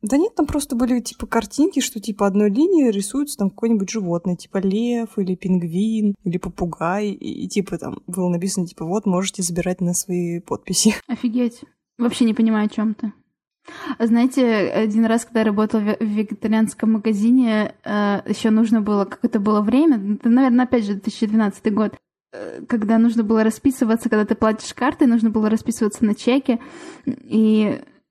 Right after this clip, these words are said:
Speaker 2: и кто-то написал подпись, типа, «Веган». Написали «Веган». Но это, скорее всего, не, не их, не его или не её подпись, но забавно было. У меня где-то даже фотка есть.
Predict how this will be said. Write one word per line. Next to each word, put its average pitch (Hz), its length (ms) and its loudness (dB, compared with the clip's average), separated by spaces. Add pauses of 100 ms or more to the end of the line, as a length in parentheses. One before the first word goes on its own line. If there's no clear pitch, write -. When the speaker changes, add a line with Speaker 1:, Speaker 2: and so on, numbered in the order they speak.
(180)
Speaker 2:
и 226 240 0
кто-то 233 300 0
написал 220 400 2
подпись, 240 440 0
типа, 220 220 -4
«Веган». 196 520 0 (520)
Написали 214 680 -2
«Веган». 196 300 0
Но 214 80 4
это, 220 100 -2
скорее 226 280 0
всего, 233 180 0
не, 220 240 4
не 220 260 4
их, - 160 0
не 226 240 2
его 226 260 0
или 240 180 2
не 214 260 2
её 220 160 0
подпись, 226 480 -4
но 208 340 0 (280)
забавно 196 420 0
было. 190 340 0
У - 40 -2
меня 202 100 -2
где-то 208 200 -4
даже 196 180 -4
фотка - 360 -10
есть. - 300 -8